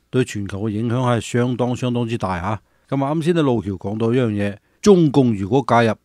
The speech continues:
又或者係中共呢幫俄羅斯嘅話呢，如果美國都要制裁嘅話呢，嗰個影響要去到邊度呢？可能會非常非常之巨大下。咁但係可能呢一個亦都係陣痛嚟嘅啫喎，因為如果係剔除咗威權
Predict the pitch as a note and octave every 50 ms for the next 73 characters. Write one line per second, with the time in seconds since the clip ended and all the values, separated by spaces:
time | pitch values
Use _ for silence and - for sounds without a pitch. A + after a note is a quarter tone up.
0 | _ _ _ B2+ A#2+ A#2 A#2 G#2+ D3 C#3 B2+ A2 - - - E3+ D#3 D3 C3 A#2
1 | C3 A2+ A#2 B2+ C#3+ D3+ D3 C3 - - C3 C3 D3 E3 E3+ D3 A#2 G#2+ G2 F#2
2 | F2+ - - C#3 C3 B2 A2 G#2 G#2+ A#2+ C3+ B2 - _ _ - A#2 G#2+ G#2 G#2+
3 | - C#3+ D#3 C#3+ B2 B2 A#2+ C3 B2 A2+ - _ _ - D3 D#3+ D3+ C3 B2 A2+
4 | A#2+ A2 A2+ - F#2+ F2+ F#2 G2 G#2 G2+ A2 B2 B2+ A#2+ - _ _ - C3 C#3
5 | C#3+ B2+ G#2 G2+ G#2 A2+ A#2+ A#2 B2 B2 A2+ G2 G#2 G#2 A2+ G2 - C3 A#2 A2
6 | G#2 G#2 A2+ A#2+ - _ _ _ _ - C3+ C#3+ C#3+ A#2+ G#2 G#2 A2+ - - -
7 | C#3 D3 C#3 - A2 G2 F#2 C3+ C3 G2+ G2+ F#2 F#2+ A#2 - A#2+ G#2+ G2 - G2
8 | F#2 F#2 F2+ G2+ A2+ - _ _ _ _ _ _ - - E3 D3 - C3 B2+ A#2+
9 | A#2+ A#2 G2 A2+ D3+ C#3+ A2+ F#2+ G2 A#2+ C#3 D3 C#3 - B2 A#2+ B2 A#2+ A#2 G#2+
10 | - C#3+ B2+ A#2+ A2 - - - A#2+ A2 G#2 G#2+ G#2+ G2 G#2+ G#2+ A#2 A2+ G2+ F#2+
11 | G2 G#2+ A2+ A#2 A#2 A#2+ B2 A#2 _ _ _ _ _ - E3+ E3 D3 A#2+ G#2+ G#2+
12 | G#2+ C#3+ C#3+ C#3 - - F3 - - - G#2+ G2+ F#2 - A#2 B2 C3+ D3 C#3+ C3
13 | - B2+ B2 D3 D#3+ F3+ F3+ D3 - - A2 F#2+ G2